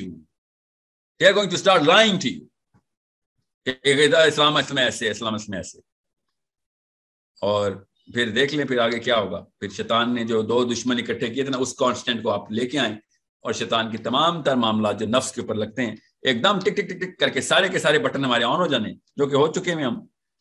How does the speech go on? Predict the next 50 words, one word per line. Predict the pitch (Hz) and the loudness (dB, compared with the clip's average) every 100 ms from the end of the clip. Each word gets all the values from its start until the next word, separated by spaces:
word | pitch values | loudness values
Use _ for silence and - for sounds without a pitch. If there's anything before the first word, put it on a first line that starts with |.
| _ _ _ - | _ _ _ -4
कि | 123 | -4
जो | 104 95 196 220 | -2 4 6 6
गुनाह | 180 160 151 | 4 4 2
पिछले | 143 131 143 | 2 -2 -2
दो | 127 123 | 0 0
सौ | 156 | 0
साल | 143 139 | 2 2
पहले | 131 135 | 2 2
इमेजिन | 123 123 123 160 | 4 4 4 -2
भी | 165 | -4
नहीं | 151 | -4
करते | 120 120 | -4 -4
थे, | 127 | -4
अब | 135 127 | -2 -2
हम | 131 135 | -2 -2
invent | 135 110 95 160 160 - | 0 2 4 2 2 -2
कर | 110 92 | -4 -4
रहे | 87 | -6
हैं | |
literally। | 95 95 92 85 - | -8 -10 -10 -12 -8
मैं | 123 | -6
कुछ | 135 135 - | -4 -6 -2
apps | 127 131 - 110 | 0 2 0 -2
देख | 120 135 | -2 0
रहा | 156 | -2
था, | 175 180 - _ _ _ - | 0 -4 -6 _ _ _ -4
मैं | 127 | 2
अब | 143 135 | 4 4
आपको | 127 127 | 4 0
क्या | 123 156 | 0 4
idea | 139 131 139 | 4 4 2
दूंगा, | 127 127 | 2 -2
बच्चों | 113 107 127 | -2 -4 0
को | 120 | 0
idea | 113 139 | 0 0
भी | 147 | 4
आ | 120 | 4
रहे | 110 | 2
हैं, | 110 | -2
video | 104 120 | -4 -4
पता | 117 117 | -2 -2
नहीं | 117 | -2
कहाँ | 117 117 | -2 -2
कहाँ | 120 | -2
जाती | 104 101 | -2 -2
है। | 117 | -4
अब | 147 - _ _ _ _ _ _ _ _ _ _ | -4 -10 _ _ _ _ _ _ _ _ _ _
ऐसे | 156 165 175 | 2 4 4
ऐसे | 170 156 | 2 0
गुनाह | 147 165 170 - | 2 4 2 -2